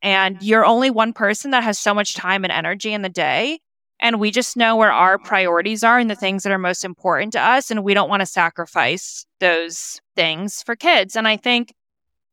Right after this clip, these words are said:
the other thing is, not to get political, but the world is just very different place now than it was when we were growing up. And not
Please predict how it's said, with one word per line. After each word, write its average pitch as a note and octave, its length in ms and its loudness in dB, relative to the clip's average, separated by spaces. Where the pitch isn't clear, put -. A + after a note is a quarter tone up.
the A3 200 0
other A#3+ 280 2
thing A3 280 -2
is, G3 340 -2
not G3+ 240 0
to A3+ 100 -8
get F#3+ 280 0
political, G#3 680 0
but G3+ 220 2
the B3+ 120 2
world A#3+ 280 4
is F#4+ 140 -4
just E4+ 220 -8
very G3+ 380 2
different F#3 580 -2
place D3 460 -8
now C4+ 340 0
than C#4 120 0
it E3 120 -2
was F3+ 480 2
when G3 140 -6
we F#3 120 0
were F#3 160 -2
growing E3+ 440 -2
up. E3+ 300 0
And G#3+ 480 0
not B3 320 4